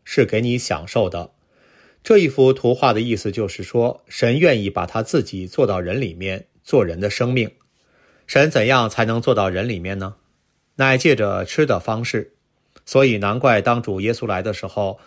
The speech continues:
他在约翰六章里告诉我们，他是生命的粮。接着又说，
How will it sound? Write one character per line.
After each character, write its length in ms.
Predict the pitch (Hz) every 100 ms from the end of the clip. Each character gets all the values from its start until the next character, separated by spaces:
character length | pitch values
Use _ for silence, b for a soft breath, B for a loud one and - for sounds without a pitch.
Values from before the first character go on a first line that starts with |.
| b
他 160 | - 120
在 160 | 117 101
约 160 | 127
翰 220 | 139 113
六 160 | 151 113
章 160 | 117 110
里 160 | 87
告 180 | 131 110
诉 160 | - 92
我 140 | 85
们， 280 | 87 87 110 _ _ -
他 200 | 117 117
是 300 | - 98 90
生 260 | - 151
命 160 | 156 110
的 140 | 87
粮。 380 | 85 82 90 - _ _ _ _ b b b b
接 160 | - 135
着 140 | 113
又 180 | 131 90
说， 400 | - 113 120